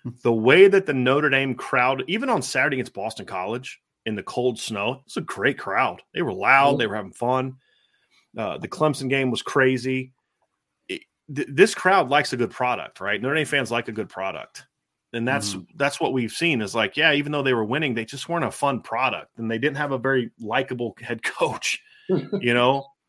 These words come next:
Speaker 2: And I'm gonna tell you right now, like, the way that the crowd was against Clemson, could you imagine if that was a playoff game?
Speaker 1: Yeah.
Speaker 2: Oh my gosh.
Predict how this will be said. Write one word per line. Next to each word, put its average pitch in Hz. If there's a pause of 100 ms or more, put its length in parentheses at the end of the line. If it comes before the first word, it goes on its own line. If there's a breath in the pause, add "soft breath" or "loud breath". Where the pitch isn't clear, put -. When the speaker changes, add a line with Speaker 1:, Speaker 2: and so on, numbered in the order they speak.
(760)
Speaker 2:
And 117
I'm 143
gonna 196
tell -
you 139
right 127
now, 143
like, 107
the 110
way 135
that 202
the 135
crowd 143
was 147
against 120
Clemson, 165 (100)
could 117
you 220
imagine 123 (560)
if 113
that 143
was 127
a 107
playoff 131
game? 180 (680)
Speaker 1:
Yeah. 107 (560)
Speaker 2:
Oh 160
my 107 (120)
gosh. -